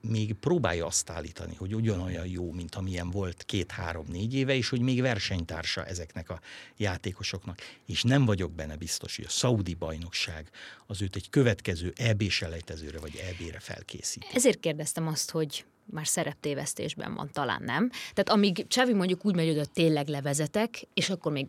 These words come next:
Speaker 2: pénzt is keresek emellett", addig Ronaldo úgy, ahogy hallani, ugye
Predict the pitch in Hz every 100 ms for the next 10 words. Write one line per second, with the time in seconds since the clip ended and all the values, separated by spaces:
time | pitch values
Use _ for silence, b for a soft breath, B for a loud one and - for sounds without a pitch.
0 | - 139 139 147 147 170 139 143 185 196
1 | - B B B - - 160 156 151 185
2 | 214 B B B _ - 170 165 196 165
3 | - 208 202 208 208 185 214 214 196 -
4 | _ - 190 185 202 160 190 196 202 202
5 | 202